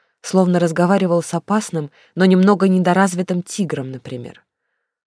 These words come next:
Особенно последнее предложение шикарно прозвучало. «Потом дома ещё поплачешь,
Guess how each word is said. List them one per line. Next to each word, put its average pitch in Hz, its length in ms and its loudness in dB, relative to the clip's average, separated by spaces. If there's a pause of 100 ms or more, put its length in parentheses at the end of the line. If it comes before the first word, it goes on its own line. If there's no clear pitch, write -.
(100)
Особенно 196 540 4
последнее 180 640 0
предложение 175 580 0
шикарно 160 480 -4
прозвучало. 151 680 -10 (1400)
«Потом 160 440 2
дома 175 320 2
ещё 139 220 -6
поплачешь, - 680 -10